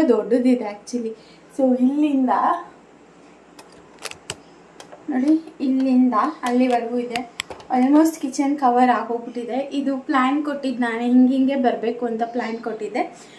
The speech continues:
So ಅದ್ರ ಪ್ರಕಾರನೇ ಮಾಡಿದ್ದಾರೆ. So ಇದು ಬಂದು, ಇದನ್ನ ತೋರಿಸ್ಬೇಕಂತಾನೆ ಬ್ಲಾಗ್ ಸ್ಟಾರ್ಟ್ ಮಾಡಿದೆ, ಯಾಕಂದರೆ ಆರ್ಗನೈಸ್ ಮಾಡೋಕ್ಕೆ ಮುಂಚೆ ತೋರಿಸೋಣ ಅಂತ ಹೇಳಿ. So ನೋಡಿ, ಇದು ಬಂದು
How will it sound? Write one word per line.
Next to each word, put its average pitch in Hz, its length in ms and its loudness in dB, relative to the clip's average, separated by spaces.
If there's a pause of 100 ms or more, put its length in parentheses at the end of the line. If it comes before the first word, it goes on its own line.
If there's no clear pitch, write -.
(240)
So 294 60 2
ಅದ್ರ 254 260 4
ಪ್ರಕಾರನೇ 247 560 2
ಮಾಡಿದ್ದಾರೆ. 233 680 -2 (380)
So 294 220 2
ಇದು 311 140 0
ಬಂದು, 302 600 2 (2000)
ಇದನ್ನ 269 260 2
ತೋರಿಸ್ಬೇಕಂತಾನೆ 285 840 0
ಬ್ಲಾಗ್ 247 320 4
ಸ್ಟಾರ್ಟ್ 269 240 0
ಮಾಡಿದೆ, 254 220 4
ಯಾಕಂದರೆ 254 300 4
ಆರ್ಗನೈಸ್ 262 640 6
ಮಾಡೋಕ್ಕೆ 247 420 0
ಮುಂಚೆ 254 320 4
ತೋರಿಸೋಣ 226 500 -8
ಅಂತ 214 280 -10
ಹೇಳಿ. 226 440 -4 (580)
So 285 140 2
ನೋಡಿ, 269 180 4
ಇದು 302 400 2
ಬಂದು 285 720 0